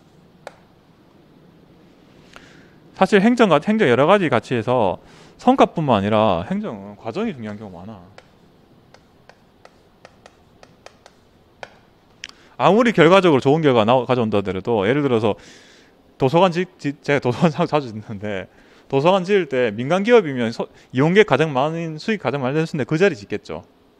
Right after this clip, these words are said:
근데 정부는 그렇게 할 수 없죠. 가치, 행정 가치가. 예를 들어 형평성 따졌을 때 겨-, 조금 이용객 적더라도 그 시설이 낙후된 지역에 지을 수가 있잖아요. 근데 여기서는, 여기 신공 관련해서는 성과 무조건 잘 내야 돼.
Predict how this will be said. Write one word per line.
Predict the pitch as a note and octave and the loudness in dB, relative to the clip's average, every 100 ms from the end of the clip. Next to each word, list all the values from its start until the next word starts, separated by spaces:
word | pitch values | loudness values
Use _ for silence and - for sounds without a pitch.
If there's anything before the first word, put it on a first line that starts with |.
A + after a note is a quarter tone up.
| _ _ _ | _ _ _
근데 | E3 E3 D3+ A2 - - - _ | -2 4 6 6 2 -18 -20 _
정부는 | - F#3+ A#3+ A#3+ | -2 0 0 -2
그렇게 | F#3+ A3+ F#3+ | -2 -4 -4
할 | C#3+ E3+ | -4 -6
수 | - | -4
없죠. | A#2 - | -4 -4
가치, | - C#3 - | -2 0 0
행정 | G#3 C#3+ | -2 0
가치가. | G#2 - G2+ F#2 - _ - | -2 -2 -2 -2 -6 _ -2
예를 | C#3 F#3+ | 2 4
들어 | D3 | 2
형평성 | F#3+ F#3+ A3 A3 | -2 0 0 0
따졌을 | G#3+ G#3+ F3 A2+ | 0 -2 -2 -8
때 | G#2 C3+ G2 - - - - | -6 -2 -2 -4 -20 -20 -20
겨-, | - | -16
조금 | - F3+ A3+ G#3+ F3+ | -8 -4 0 0 0
이용객 | D3+ F#3 G#3+ | -2 0 0
적더라도 | F#3+ E3 F3+ D#3+ C#3 B2 - _ _ _ | -2 0 2 2 2 0 -2 _ _ _
그 | - C#3 | -4 -2
시설이 | D#3+ F#3 F#3+ | -2 0 2
낙후된 | - - A#3 G#3 | 0 -2 -4 -4
지역에 | C#3+ A#2 | -4 -6
지을 | A3 | -8
수가 | A3+ G2+ | -8 -10
있잖아요. | F2 - C3 F#2 G#2+ _ _ _ _ _ _ _ _ _ _ | -10 -12 -14 -14 -20 _ _ _ _ _ _ _ _ _ _
근데 | - G#3 F3+ B2 - - | -4 4 4 4 -2 -8
여기서는, | E3 G3+ F#3 D#3+ A#2 _ _ - | -6 -4 -4 -6 -8 _ _ -8
여기 | D#3+ D3+ - | -6 -6 -8
신공 | - F#3 F#3 | -8 -4 -2
관련해서는 | E3 D3 D3 B2 | 0 0 -2 -6
성과 | - B3+ - | -4 -4 -4
무조건 | A2+ D3 | -8 -8
잘 | - G2+ | -6 -6
내야 | C3 G#2 | -4 -8
돼. | A2+ | -10